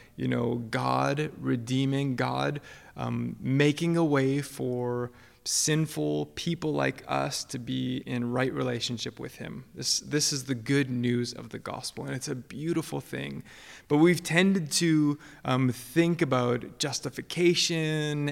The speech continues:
and, you know, redemption, all these words that we have to explain, and we,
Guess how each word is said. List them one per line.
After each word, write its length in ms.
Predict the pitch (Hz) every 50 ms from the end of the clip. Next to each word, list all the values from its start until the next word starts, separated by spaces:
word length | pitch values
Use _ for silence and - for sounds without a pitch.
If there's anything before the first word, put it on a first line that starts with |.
| - -
and, 480 | 139 135 127 123 120 120 120 120 123 123
you 120 | 127 135
know, 140 | 135 135 127
redemption, 640 | 117 127 123 - - 147 151 160 156 - - 160
all 140 | 147 156 165
these 240 | 160 156 147 127 120
words 340 | 113 139 151 165 160 139 156
that 60 | 151
we 140 | 139 131 127
have 100 | 117 -
to 80 | 135
explain, 960 | 117 - - - - - - - 143 143 147 151 156 156 151 151 151 151 151
and 240 | 147 - 139 127 120
we, 180 | 120 120 117